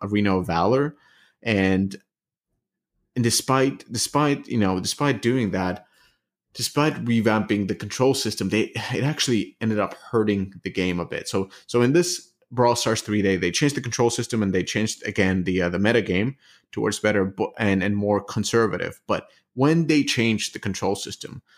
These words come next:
the community that they have built from the get-go, the Reddit community, the one that, that started, you know, playing the game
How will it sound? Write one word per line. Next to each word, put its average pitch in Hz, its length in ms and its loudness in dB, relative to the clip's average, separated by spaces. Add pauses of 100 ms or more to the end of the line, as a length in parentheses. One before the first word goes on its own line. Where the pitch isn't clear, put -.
(180)
the 113 80 -4
community 131 540 4
that 98 140 0
they 98 120 0
have 104 300 -4
built 101 260 0
from 98 180 0
the 90 100 -2 (100)
get-go, 101 640 0
the 95 60 -2
Reddit 101 380 2
community, 98 540 2
the 92 120 0
one 95 240 2
that, 90 180 0
that 87 120 -2
started, 101 440 2 (120)
you 104 100 -4
know, 85 120 -2
playing 95 320 0
the 92 80 -2
game 87 400 -4